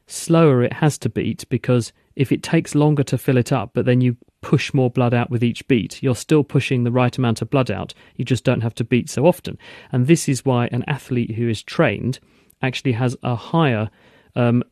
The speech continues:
cardiac output, but a lower pulse rate than somebody who is unfit. Men, on average, are bigger than women, and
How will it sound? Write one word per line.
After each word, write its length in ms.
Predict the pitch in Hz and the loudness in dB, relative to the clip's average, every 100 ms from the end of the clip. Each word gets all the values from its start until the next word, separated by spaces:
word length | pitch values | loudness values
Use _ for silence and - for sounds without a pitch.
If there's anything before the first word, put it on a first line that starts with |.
| _ _ - | _ _ -8
cardiac 520 | - 139 127 120 - | -2 0 0 -4 -4
output, 600 | 147 147 - - - - _ _ | -2 -2 -2 -6 -6 -10 _ _
but 200 | - 123 | -4 0
a 60 | 123 | 2
lower 480 | 127 131 139 135 120 | 2 4 4 4 0
pulse 420 | - 165 147 - | 0 0 0 -2
rate 340 | 101 101 - - _ - | -6 -6 -8 -14 _ -2
than 180 | 123 | 0
somebody 540 | 120 135 120 120 123 117 _ _ _ | 0 -2 -2 0 0 0 _ _ _
who 260 | 131 123 - | 4 4 4
is 320 | 123 117 113 - | 2 2 0 2
unfit. 540 | 139 120 110 - - _ _ _ - - - _ _ - | 2 2 -4 -6 -14 _ _ _ -20 -20 -20 _ _ 4
Men, 340 | 165 175 175 - | 6 6 4 2
on 140 | 135 | 2
average, 420 | 139 127 127 113 - | 2 2 0 -2 -2
are 160 | 120 | -2
bigger 420 | 113 143 127 110 90 - | 0 0 2 0 -4 -8
than 360 | 123 113 120 - | -2 -2 -2 -2
women, 360 | 131 131 101 151 _ _ _ _ - | 0 0 0 -4 _ _ _ _ -4
and 480 | 123 123 120 - | 0 2 2 -2